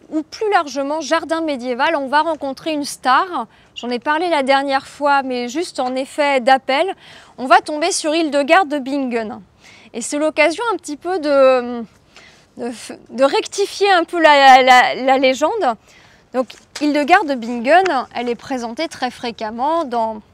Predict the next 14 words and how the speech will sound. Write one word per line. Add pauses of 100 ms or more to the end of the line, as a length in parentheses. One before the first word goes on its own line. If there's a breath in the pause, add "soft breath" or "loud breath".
(240)
n'importe
quel
magasin,
euh,
biologique,
si
je
puis
dire,
comme (640 soft breath)
l'inventrice
de
la
naturopathie,